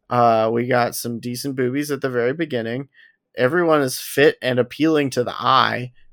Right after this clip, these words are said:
which is not something that has been up to this point. Everybody's appealing to the eye. We got the transition between decades that you can really feel. It's, like, tangible in there.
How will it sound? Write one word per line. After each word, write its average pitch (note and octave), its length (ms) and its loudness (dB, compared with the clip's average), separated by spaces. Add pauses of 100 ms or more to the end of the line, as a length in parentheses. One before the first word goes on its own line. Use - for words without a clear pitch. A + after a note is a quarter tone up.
which B2 300 -2
is A2+ 240 -8
not B2 440 2
something A#2+ 420 -4
that A#2+ 140 -6
has A#2+ 140 -10
been B2 280 -8
up A2 180 -10
to A#2 120 -10
this A2+ 200 -10
point. A#2 320 -6
Everybody's B2 640 2
appealing A#2+ 420 -6
to A2+ 100 -10
the C#3+ 120 -12
eye. A#2 440 0 (340)
We A#2 80 -10
got A#2 220 2
the G#2+ 300 -2 (180)
transition C3+ 720 -2
between B2+ 580 -4
decades D3 680 -2
that A2+ 160 -4
you B2 120 -6
can A#2+ 160 -8
really A#2+ 280 -2
feel. C#3 420 0
It's, - 180 -4
like, A#2 200 -6
tangible E3+ 680 0
in F#3 120 -4
there. G3+ 280 -2